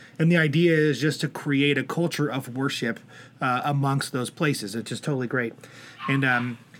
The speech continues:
he posted on his, um, on his Instagram feed on Saturday, um, which, by the way, this is the same guy, um, who penned a song about revival in North Korea, uh, a few years back.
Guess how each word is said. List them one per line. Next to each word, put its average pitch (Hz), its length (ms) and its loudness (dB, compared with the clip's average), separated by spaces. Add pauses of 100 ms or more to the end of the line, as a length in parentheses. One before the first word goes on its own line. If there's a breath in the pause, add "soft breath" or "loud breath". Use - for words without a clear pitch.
(100)
he 220 220 4
posted 170 640 2
on 151 240 0
his, 135 500 0 (120)
um, 123 500 0
on 143 160 0
his 143 480 0
Instagram 147 640 0
feed 127 400 -2 (260 loud breath)
on 131 220 -2
Saturday, 131 880 -2 (420 loud breath)
um, 123 420 0
which, 175 160 0
by 226 120 4
the 220 60 4
way, 208 180 4
this 208 180 2
is 233 120 0
the 180 100 0
same 175 320 0
guy, 139 480 2 (340 loud breath)
um, 139 440 2
who 151 480 4 (300 loud breath)
penned 208 460 2
a 156 140 2
song 143 640 -2 (400 loud breath)
about 147 340 0
revival 147 760 0
in 143 120 0
North 143 280 -2
Korea, 139 500 0 (800)
uh, 135 140 0
a 127 40 -4
few 165 180 -2
years 151 300 2
back. 139 380 0